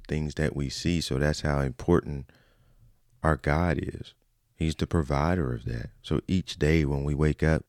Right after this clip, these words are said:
there should be an enormous amount of gratitude just for the light. You know, when you praying, "Thank you, Lord, for the light."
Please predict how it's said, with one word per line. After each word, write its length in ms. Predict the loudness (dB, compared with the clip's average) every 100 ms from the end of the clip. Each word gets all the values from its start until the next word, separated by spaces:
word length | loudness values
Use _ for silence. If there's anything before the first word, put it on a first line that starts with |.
| _
there 120 | 0 2
should 240 | 2 0
be 440 | 2 2 0 -4 -8
an 100 | -6
enormous 580 | -6 -2 0 2 2 -2
amount 320 | -2 0 0
of 120 | -2 2
gratitude 680 | 2 2 0 -4 -6 -8 _ _ _ _ _ _
just 240 | 0 0 0
for 340 | -2 -2 -4 _ _ _ _ -2
the 140 | 0
light. 600 | 0 -2 -4 -6 -16 -20 -20 _ _ _ _ _ _ -6
You 120 | -2
know, 200 | -2 -2
when 200 | -2 -2
you 140 | -2
praying, 640 | -2 0 2 4 2 -2 -6 _ _ _ _ 0
"Thank 320 | 0 0 -2
you, 100 | -4
Lord, 300 | 0 0 0
for 180 | -2 -6
the 120 | -4
light." 400 | -2 0 -2